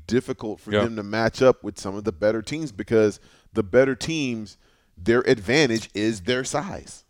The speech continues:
Speaker 2: Yeah.
Speaker 1: And when you have a, a, a, a smaller point guard who's a quintessential point guard,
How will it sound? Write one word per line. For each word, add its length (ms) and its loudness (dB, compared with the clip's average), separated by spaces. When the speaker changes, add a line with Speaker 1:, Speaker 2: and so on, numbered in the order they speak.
Speaker 2:
Yeah. 120 -8
Speaker 1:
And 500 6
when 220 -6
you 220 2
have 180 8
a, 540 2
a, 100 -2
a, 240 -8
a 40 -6
smaller 480 0
point 320 -4
guard 340 8
who's 360 -6
a 280 2
quintessential 640 -4
point 320 -4
guard, 360 -2